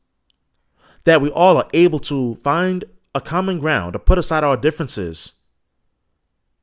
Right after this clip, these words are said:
and to come together as a society, as a people, regardless of religion, creed, race, sexual orientation,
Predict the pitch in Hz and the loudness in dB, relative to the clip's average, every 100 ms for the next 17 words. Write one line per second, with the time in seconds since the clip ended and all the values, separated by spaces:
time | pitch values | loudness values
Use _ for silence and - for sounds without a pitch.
0 | _ - - - 160 151 135 147 143 - | _ -14 -10 -6 -6 -4 -2 -2 -2 -4
1 | 123 104 104 143 139 104 - 113 - - | -4 -6 -6 -2 0 0 -4 -6 -6 -8
2 | 165 - 60 - _ _ _ _ _ _ | -8 -8 -18 -20 _ _ _ _ _ _
3 | _ _ - 113 139 165 165 - 139 120 | _ _ -12 -2 4 4 4 2 0 0
4 | - - _ _ _ _ _ _ 104 113 | -4 -20 _ _ _ _ _ _ -6 -2
5 | 143 165 208 220 - - _ _ _ - | 0 0 -2 -6 -18 -20 _ _ _ -20
6 | _ _ _ - - - 160 156 147 147 | _ _ _ -20 -14 -2 2 2 0 -4
7 | - _ _ _ _ _ _ _ _ _ | -12 _ _ _ _ _ _ _ _ _
8 | _ _ 95 113 143 160 - - - _ | _ _ -8 -2 0 0 -4 -6 -8 _
9 | _ _ _ _ _ _ _ _ _ _ | _ _ _ _ _ _ _ _ _ _
10 | _ - - 160 - 151 135 143 135 127 | _ -10 -2 -2 0 -2 0 -2 -4 -4
11 | 143 135 139 127 | -4 -4 -6 -8